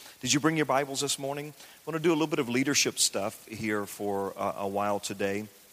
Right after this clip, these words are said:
And, um, we'll, we'll try to keep track of the time as best we can. Uh, I'm not gonna keep you real long. But just wanna put some things in our hearts and in our minds that hopefully can help us,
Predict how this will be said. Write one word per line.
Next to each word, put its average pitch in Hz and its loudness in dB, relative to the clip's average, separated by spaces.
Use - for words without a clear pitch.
And, 107 -4
um, 95 -2
we'll, 107 -8
we'll 107 -8
try 156 4
to 113 2
keep 123 -4
track 113 2
of 95 -8
the 101 -6
time 107 -4
as 95 -6
best 104 0
we 101 -8
can. 101 -8
Uh, 95 -8
I'm 95 -6
not 104 0
gonna 104 -2
keep 104 -8
you 98 -6
real 104 -2
long. 95 -6
But 160 -16
just - 4
wanna 180 -2
put - -4
some 139 2
things 120 0
in 110 -4
our 101 -2
hearts - 0
and 104 -6
in 101 -4
our 95 -4
minds 95 -4
that 107 0
hopefully 113 0
can 95 -8
help 110 -2
us, 95 -2